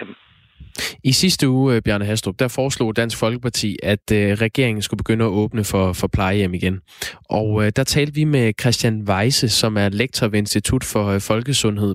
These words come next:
Speaker 2: på Aarhus Universitet og forsker i, øh, infektionssygdomme. Og, øh, han sagde sådan her om det forslag.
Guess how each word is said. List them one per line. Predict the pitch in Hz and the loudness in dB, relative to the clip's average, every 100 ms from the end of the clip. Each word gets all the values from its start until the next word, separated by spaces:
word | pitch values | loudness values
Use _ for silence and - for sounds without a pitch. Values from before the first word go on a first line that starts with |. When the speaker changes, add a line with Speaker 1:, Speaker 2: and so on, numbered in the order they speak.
| - | -2
Speaker 2:
på | |
Aarhus | 98 110 113 | -2 -4 -4
Universitet | 101 95 98 - 110 | -2 0 0 0 0
og | - 120 | 0 -4
forsker | - 117 123 107 90 | -2 -2 -2 -2 -2
i, | 110 120 104 | 0 2 2
øh, | 92 101 | 2 -2
infektionssygdomme. | 104 101 - 117 - 101 101 95 101 - - - - - | -2 0 0 -2 -2 -2 -2 -4 -8 -12 -14 -16 -8 -2
Og, | 110 110 110 | 0 0 0
øh, | |
han | 110 151 | 0 0
sagde | - 160 165 | 2 2 2
sådan | - 175 120 | 0 0 0
her | 95 - | -2 -2
om | 95 | -2
det | 95 | -2
forslag. | - - - - | -2 -6 -6 -8